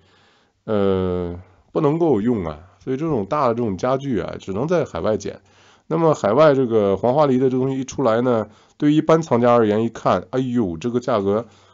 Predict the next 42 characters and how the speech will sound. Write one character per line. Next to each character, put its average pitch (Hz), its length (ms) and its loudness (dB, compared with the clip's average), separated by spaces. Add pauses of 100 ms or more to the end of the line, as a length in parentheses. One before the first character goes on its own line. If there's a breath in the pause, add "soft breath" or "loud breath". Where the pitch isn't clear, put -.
是 - 120 -4
吧， 98 240 6
都 120 140 0
是， 113 400 0
都 123 160 -2
是 113 300 0
上 120 240 2
万、 98 320 2
十 - 200 -6
万 131 200 4
欧 92 180 -2
元 82 180 -6
的， 82 260 -10
所 123 140 -6
以 135 40 -2
一 135 40 -2
般 147 200 0
藏 110 180 -2
家 120 180 2
就 117 220 0
让 127 220 -2
开 - 120 -12
了。 - 160 -16 (360 soft breath)
但 143 120 0
是 156 60 2
对 160 160 2
于 151 80 2
这 151 100 -2
个 131 80 -2
行 92 300 -4
内 165 160 0
啊， 90 160 0
那 95 100 -2
些 113 160 -4
人 98 140 2
而 98 160 0
言， 90 160 -4
这 139 100 -8
简 87 240 -8
直 95 120 -8
就 139 180 -4
是 95 460 -6